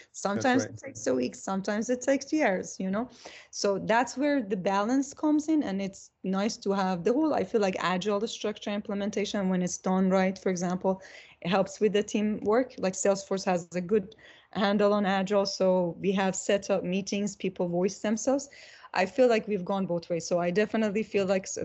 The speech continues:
Speaker 1: people that are, like, ten years younger than me, sometimes they're more extremes, like, they are not even able to articulate themselves verbally. They're, and I feel like that's an issue. Communication has to be worked on.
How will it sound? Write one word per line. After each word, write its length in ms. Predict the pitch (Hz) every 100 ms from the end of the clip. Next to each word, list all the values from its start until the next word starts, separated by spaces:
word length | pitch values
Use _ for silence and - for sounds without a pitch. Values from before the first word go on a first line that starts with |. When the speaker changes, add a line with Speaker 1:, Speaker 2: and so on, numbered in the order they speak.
| -
Speaker 1:
people 280 | 208 196
that 180 | 180 180
are, 160 | 180 175
like, 160 | 180
ten 220 | 185 202 196
years 240 | 190 180
younger 340 | 190 185 185
than 200 | 185 185
me, 80 | 185
sometimes 500 | 180 180 185 185 185
they're 160 | 170 185
more 220 | 185 180
extremes, 580 | 180 - - 202 220 208
like, 180 | 190 170
they 140 | 175
are 180 | 175 180
not 240 | 180 175
even 300 | 175 170 175
able 380 | - 170 165 170
to 500 | 170 180 170 170 165 - - - - - - -
articulate 720 | 185 185 202 - 208 208 196
themselves 480 | 226 240 240 226 233
verbally. 640 | 226 226 220 254 294 254 220
They're, 260 | 190 185 - 170 -
and 180 | 180
I 100 | 190
feel 200 | 190 202
like 160 | 196 185
that's 300 | 185 180 -
an 160 | 190 180
issue. 340 | 180 - 233 254 -
Communication 680 | - 190 185 180 190 185 185
has 240 | 190 190 -
to 80 |
be 120 | 185 202
worked 280 | 196 214
on. 120 | 277